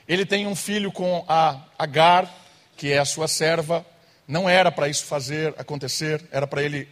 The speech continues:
crer na promessa. Então, novamente, nós estamos aprendendo que mesmo o pai da fé, aquele que creu e obedeceu, saiu da sua terra, foi em busca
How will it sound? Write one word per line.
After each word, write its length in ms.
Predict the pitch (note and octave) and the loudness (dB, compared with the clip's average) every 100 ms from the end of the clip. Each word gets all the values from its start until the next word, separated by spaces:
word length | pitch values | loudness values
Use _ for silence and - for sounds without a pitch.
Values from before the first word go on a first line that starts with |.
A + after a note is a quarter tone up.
| - | -4
crer 300 | E3+ E3+ D3+ | 0 0 0
na 100 | C3+ | -4
promessa. 720 | C#3+ C3+ C#3 C#3 - C#3+ C3+ _ - - | -6 -6 -4 -4 -4 -6 -8 _ -20 -20
Então, 320 | D3+ G#3 A3+ - _ _ _ _ | -6 -4 -4 -8 _ _ _ _
novamente, 760 | C#3 F3 B3 C#4+ G#3 E3 - G#2+ | -2 2 2 2 -2 -6 -8 -10
nós 240 | A#2+ D#3 | -6 -6
estamos 280 | - E3+ E3 | -6 -8 -6
aprendendo 640 | D#3+ F#3+ F#3+ D#3 E3 F#3 F3 _ _ _ - | -8 -8 -10 -8 -8 -10 -12 _ _ _ -14
que 280 | E3 E3+ - | -6 -6 -4
mesmo 500 | D3+ G3+ C#4 A3+ A#3+ | -2 0 0 -2 -4
o 60 | A3+ | -2
pai 280 | - F#3 | 0 0
da 160 | G3 F3+ | 2 -2
fé, 360 | F3+ E3 D3+ A2+ | -4 -2 -2 -4
aquele 320 | A2 D3+ E3 | -8 -10 -10
que 160 | E3+ | -12
creu 320 | D3+ D#3 E3+ F3+ | -12 -6 -4 -4
e 40 | |
obedeceu, 560 | E3 E3+ E3 - D#3 B2+ | -6 -8 -10 -10 -10 -8
saiu 260 | - C3+ | -6 -6
da 100 | E3 | -6
sua 180 | - E3+ | -8 -8
terra, 420 | E3+ D3+ C#3+ G#2+ - _ _ _ | -4 -4 -4 -6 -14 _ _ _
foi 260 | - C#3+ F3 | -8 -2 -2
em 80 | F3 | -2
busca 580 | D3 F#3+ - G3 E3 | -2 -2 -2 0 0